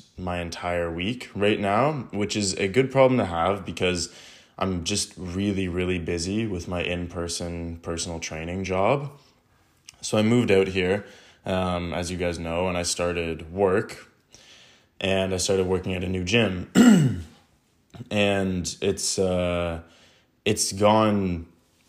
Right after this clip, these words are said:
way better than I could have ever expected. I'm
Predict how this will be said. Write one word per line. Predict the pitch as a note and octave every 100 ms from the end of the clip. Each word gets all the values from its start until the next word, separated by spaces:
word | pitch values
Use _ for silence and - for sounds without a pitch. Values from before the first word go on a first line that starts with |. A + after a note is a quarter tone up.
| _ _ F#2
way | F#2+ G2+ C3+ C3 A#2+ A#2
better | G2+ F#2+ F2+ D#2
than | D#2+ F2+ F2 E2+
I | F2+
could | F2
have | F2 -
ever | F2 F2
expected. | E2 - - D#2 - D2+ C#2+ -
I'm | F2+ F2 F2 E2 D#2+